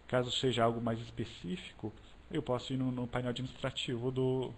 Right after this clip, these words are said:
do marketplace. Então, a plataforma que a gente tem hoje de e-commerce, ela é bem, vamos dizer assim, bem integrada nesse sentido. Então, a gente consegue comunicar todos os marketplaces com,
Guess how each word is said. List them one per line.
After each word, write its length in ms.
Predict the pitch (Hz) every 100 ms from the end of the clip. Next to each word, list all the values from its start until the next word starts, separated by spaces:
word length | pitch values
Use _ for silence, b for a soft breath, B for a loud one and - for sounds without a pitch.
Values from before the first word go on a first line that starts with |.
| - -
do 80 |
marketplace. 880 | 123 120 - - 156 104 104 - - - - - - - B B B B B - - - - - - - - - 135
Então, 680 | 123 127 131 131 110 113
a 220 | - 98 -
plataforma 580 | 135 139 143 139 147
que 100 | 135
a 40 | 117
gente 180 | 113 -
tem 180 | 113 110
hoje 200 | 104 104
de 140 | 104
e-commerce, 680 | - 123 151 143 117 - -
ela 160 | 117 117
é 20 |
bem, 520 | 117 127 143 143 139
vamos 180 | 123 123
dizer 120 | 120
assim, 120 | 117
bem 180 | 110 131
integrada 580 | 139 156 135 117 123 123
nesse 200 | 127 - -
sentido. 420 | 156 - 120 101 104 - - B B B B
Então, 140 | - 113
a 20 |
gente 160 | 107 -
consegue 360 | 123 123 120
comunicar 420 | 120 127 123 123
todos 220 | 117 123 -
os 60 |
marketplaces 680 | 117 117 - - 113 113 -
com, 340 | 143 131 113